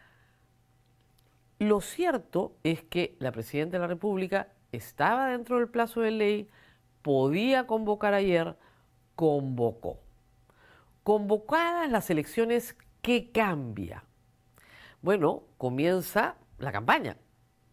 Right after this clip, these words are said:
Se activa el calendario electoral. Hay toda una discusión si se activa ya o no se activa hasta el día doce de abril. Para algunas cosas se activa ya y para otras muchas todavía hasta el doce de abril.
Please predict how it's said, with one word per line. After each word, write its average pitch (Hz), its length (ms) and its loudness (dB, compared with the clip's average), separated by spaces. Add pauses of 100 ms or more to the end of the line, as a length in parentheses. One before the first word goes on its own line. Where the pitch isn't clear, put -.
(640)
Se 160 160 2
activa 143 680 0
el 117 120 0
calendario 120 480 0
electoral. 107 540 -4 (800)
Hay 330 180 -2
toda 359 240 2
una 339 120 0
discusión 294 640 0 (140)
si - 220 -2
se 170 160 0
activa 262 500 2
ya 247 440 2 (140)
o 151 140 0
no 202 180 2
se 220 160 -4
activa 220 640 0
hasta 147 260 -2
el 143 100 0
día 190 220 2
doce 175 380 -2
de 156 120 2
abril. 220 420 2 (840)
Para 202 180 4
algunas 254 440 4
cosas 233 360 0
se 165 100 0
activa 190 380 2
ya 156 240 2
y 165 80 0
para 165 280 4
otras 175 380 0
muchas 131 580 -4
todavía 135 600 0
hasta 120 240 -8
el 107 100 -4
doce 110 280 -6
de 101 100 -4
abril. 92 300 -12